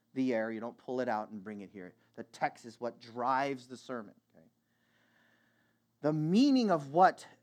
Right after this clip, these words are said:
it's all based on, this word begotten, okay?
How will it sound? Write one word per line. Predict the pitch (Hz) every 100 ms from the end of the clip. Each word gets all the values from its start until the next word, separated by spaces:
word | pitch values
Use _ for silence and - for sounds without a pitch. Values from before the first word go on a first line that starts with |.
| _ -
it's | 143 -
all | 165 190 208
based | 156 185 190 202 -
on, | 151 131 139
this | 160 156
word | 139 143 135 131
begotten, | 120 120 127 104 - 82 - _ _ _
okay? | 90